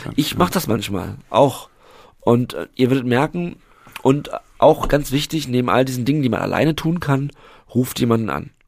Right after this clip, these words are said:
Speaker 1: Ja.
Speaker 2: Ruft heute, wenn ihr jetzt überlegt zu konsumieren, ruft jemanden an.
Speaker 1: Auf jeden Fall, auf jeden Fall. Und im Notfall könnt ihr sogar jemanden anrufen auf spirituelle Art und Weise. Und du hast ja erzählt, dass du manchmal wieder betest, wa?
Speaker 2: Ja.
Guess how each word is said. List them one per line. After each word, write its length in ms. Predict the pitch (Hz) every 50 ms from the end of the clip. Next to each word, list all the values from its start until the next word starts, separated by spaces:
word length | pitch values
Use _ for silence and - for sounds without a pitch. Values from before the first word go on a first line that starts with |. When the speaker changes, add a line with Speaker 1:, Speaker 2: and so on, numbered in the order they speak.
| _ _ _ _ _ _ -
Speaker 1:
Ja. 200 | 104 98 90 - _ _ _ _ _ -
Speaker 2:
Ruft 320 | 147 160 - - - -
heute, 440 | 127 139 160 151 147 143 151 156 151 - - -
wenn 140 | - 117
ihr 120 | 120 120 120
jetzt 340 | 127 139 - - - - - - - - - _ _
überlegt 380 | - 123 120 123 147 147 - -
zu 100 | - 123
konsumieren, 640 | - - 113 123 135 127 123 147 143 127 127 139 143 _ _ - - - _ - -
ruft 240 | 135 139 - - -
jemanden 320 | 123 123 123 120 120 -
an. 180 | - - - - - _
Speaker 1:
Auf 160 | - - -
jeden 140 | 104 95 -
Fall, 280 | - - - 64 - - - - - - _ -
auf 140 | - - -
jeden 120 | - 92 85
Fall. 220 | - - 95 87 -
Und 140 | 85 92 -
im 140 | 107 104
Notfall 380 | 107 120 139 139 - - 135 131
könnt 180 | - - 120 113
ihr 60 | 113
sogar 180 | 107 113 113 113
jemanden 240 | 110 110 113 117 -
anrufen 420 | - 101 104 104 104 110 107 107 -
auf 160 | - 107 110
spirituelle 520 | - - - 110 117 - - - - 127
Art 160 | 110 101 101 -
und 140 | 98 101 117
Weise. 220 | 101 98 98 -
Und 180 | - 98 95 -
du 80 | 107 107
hast 160 | 101 - -
ja 80 | 104 98
erzählt, 340 | 95 - - 113 104 -
dass 140 | - 95 -
du 80 | - 104
manchmal 380 | 101 101 - - - 98 92
wieder 140 | 101 92 92
betest, 460 | 92 117 139 147 - - - - -
wa? 220 | - - 101 117 135 151
Speaker 2:
Ja. 340 | 123 110 101 98 - 135